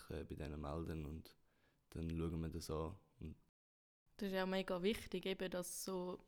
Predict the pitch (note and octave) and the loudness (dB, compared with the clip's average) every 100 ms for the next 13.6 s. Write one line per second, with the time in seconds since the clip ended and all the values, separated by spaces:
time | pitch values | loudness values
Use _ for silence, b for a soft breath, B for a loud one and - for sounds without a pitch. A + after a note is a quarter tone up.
0 | - G3 F#3 - F3+ F3+ G3+ - F#3+ F3 | 0 2 2 2 4 4 0 -2 -2 0
1 | E3+ A3 - - B B B B B B | 2 0 0 -8 B B B B B B
2 | - - - F#3+ F#3 - G#3 - G#3 F3+ | -12 -6 0 0 2 4 4 4 -2 -2
3 | F3 F#3+ F#3 B B B - G3 F#3+ F#3 | -4 -6 -8 B B B 2 6 6 6
4 | F3+ - - F#3 F3+ F3 F3 F3 - - | 2 -2 4 6 6 6 2 0 -4 -18
5 | - - - - B B B - - - | -20 -20 -20 -18 B B B 2 2 6
6 | G3+ G#3+ G3+ F#3+ F#3+ - F#3+ G#3+ G#3 G3+ | 8 12 12 10 6 0 6 8 8 6
7 | - - G#3+ G3+ - G#3 G3 - - - | -8 4 6 6 6 8 8 6 0 2
8 | F#3+ F#3+ - G3+ G3+ G3 F#3+ - - - | 4 2 4 4 6 6 6 2 -8 2
9 | G3+ G3 F#3 F3+ - F3+ E3+ F#3+ G3 - | 4 6 4 4 0 2 2 0 -4 -8
10 | - - G3+ G3 G3+ G#3 G3 F3+ F3+ E3+ | -12 0 4 6 6 6 4 4 4 2
11 | F3 E3+ E3 F3 G3 - F#3+ F#3 - F#3+ | 2 4 4 4 2 2 2 2 0 2
12 | F3 F3+ - - - - - - G3 F#3+ | 2 2 2 -2 -4 -16 -8 6 8 8
13 | - - G3 F#3 - | 6 6 8 8 4